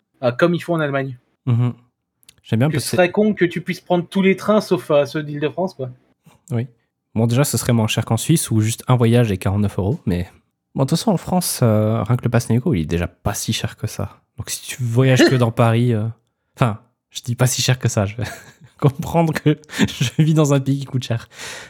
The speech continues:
Speaker 2: Euh, mais pour un voyage tous les jours, je veux dire, c'est, c'est, c'est assez rentable.
Speaker 1: Oui, c'est sûr, si tu vas, si tu vas bosser sur, euh, en région parisienne, oui, ça,
Speaker 2: Oui,
Speaker 1: ça,
Speaker 2: voilà, c'est, c'est ce
Speaker 1: ça,
Speaker 2: que, c'est ce que je veux
Speaker 1: ça,
Speaker 2: dire, je veux
Speaker 1: c'est,
Speaker 2: pas
Speaker 1: c'est
Speaker 2: dire, euh,
Speaker 1: rentable.
Speaker 2: je veux pas dire juste pour, euh, deux fois, euh,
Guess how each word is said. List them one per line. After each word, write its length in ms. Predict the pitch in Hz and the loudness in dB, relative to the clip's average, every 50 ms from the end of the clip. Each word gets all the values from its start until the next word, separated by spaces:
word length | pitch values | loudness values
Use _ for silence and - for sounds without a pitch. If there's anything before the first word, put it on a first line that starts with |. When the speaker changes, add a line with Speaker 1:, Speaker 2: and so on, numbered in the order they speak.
| - _ - | -16 _ -6
Speaker 2:
Euh, 580 | 117 113 110 110 107 107 107 107 107 107 113 - - 147 147 - _ _ _ | -4 -2 -2 -2 -2 -2 -2 -2 -4 -4 -6 -6 -8 -12 -14 -18 _ _ _
mais 120 | - 131 131 | 2 2 4
pour 260 | 131 139 143 127 127 | 4 4 4 6 4
un 80 | 127 127 | 4 4
voyage 260 | 131 143 160 151 - | 6 4 4 4 2
tous 80 | - | 2
les 140 | 156 139 135 | 4 4 4
jours, 240 | 131 151 170 151 135 | 4 4 2 2 2
je 60 | 120 | 0
veux 60 | 110 | 0
dire, 200 | 104 117 131 127 | 2 2 2 2
c'est, 340 | 123 - - 92 92 90 95 | 2 0 0 0 0 0 -2
c'est, 380 | 95 - - - 104 104 104 104 | -4 -6 -8 -8 -6 -6 -6 -8
c'est 240 | - - - - - | -10 -12 -10 -10 -8
assez 200 | 104 - - 123 | -6 -2 -2 -2
rentable. 500 | 113 104 107 - 113 104 101 95 95 - _ _ _ _ _ _ _ _ | -2 -2 -2 -2 -2 -2 -2 -6 -8 -12 _ _ _ _ _ _ _ _
Speaker 1:
Oui, 180 | 269 285 196 - | -4 -4 -2 -4
c'est 140 | - 117 | -6 -8
sûr, 180 | 120 - 165 127 | -6 -4 -4 -6
si 140 | - - 117 | -6 -10 -8
tu 100 | - 127 | -2 0
vas, 220 | 120 117 120 120 | 2 2 2 0
si 100 | 123 - | -2 -6
tu 140 | - - 147 | -4 -4 -2
vas 40 | 131 | -2
bosser 240 | 127 135 123 - 135 | -2 -4 -4 -6 -6
sur, 160 | 127 - 135 | -2 0 0
euh, 200 | 127 123 123 139 143 | 2 2 2 0 0
en 100 | 143 139 | 0 0
région 180 | 131 135 131 | -2 -2 0
parisienne, 340 | 127 143 135 135 151 185 180 | 2 2 4 4 4 2 2
oui, 100 | 175 160 | 2 0
ça, 260 | - 127 120 120 120 | 0 -2 -2 2 2
Speaker 2:
Oui, 100 | 123 123 | 4 4
Speaker 1:
ça, 40 | 120 | 4
Speaker 2:
voilà, 240 | 107 101 101 101 98 | 2 2 0 -2 -6
c'est, 180 | - - 98 104 | -6 -8 -10 -10
c'est 220 | - - - - 104 | -10 -10 -6 -4 -2
ce 40 | |
Speaker 1:
ça, 60 | 131 123 | 0 0
Speaker 2:
que, 160 | 120 117 113 | 0 0 0
c'est 140 | 113 113 127 | 0 0 2
ce 40 | |
que 60 | 127 135 | 4 4
je 60 | 127 | 4
veux 80 | 143 | 6
Speaker 1:
ça, 40 | 139 139 | 4 4
Speaker 2:
dire, 80 | 135 | 4
je 40 | 107 | 4
veux 60 | 120 | 2
Speaker 1:
c'est, 60 | - | 2
Speaker 2:
pas 80 | - 123 | 2 2
Speaker 1:
c'est 60 | 123 | 4
Speaker 2:
dire, 200 | 123 127 120 - | 4 4 4 4
euh, 40 | 123 | 4
Speaker 1:
rentable. 440 | 151 160 - - 190 175 120 120 113 - | 4 4 6 4 4 4 2 -2 -6 -4
Speaker 2:
je 100 | - - | 0 2
veux 60 | 123 113 | 2 4
pas 100 | - 127 | 4 4
dire 160 | 131 139 127 | 4 4 4
juste 220 | 110 131 123 - | 4 2 0 2
pour, 220 | - 123 110 104 104 | 0 2 2 2 0
euh, 60 | 104 | 2
deux 140 | 104 117 113 | 2 2 0
fois, 280 | - - - 120 117 | 2 0 0 2 2
euh, 360 | 113 110 98 95 107 113 117 | 2 2 0 -2 -2 -4 -4